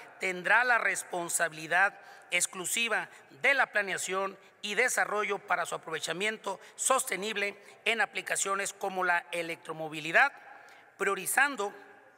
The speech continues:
la responsabilidad social sobre el lucro de este mineral. Es de destacar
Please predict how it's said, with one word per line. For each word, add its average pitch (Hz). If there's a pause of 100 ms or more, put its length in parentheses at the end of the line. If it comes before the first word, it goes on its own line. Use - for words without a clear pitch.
(320)
la 185
responsabilidad 202
social 233 (200)
sobre 214
el 196
lucro 202 (280)
de 165
este 196
mineral. 135 (1700)
Es 262
de 320
destacar 175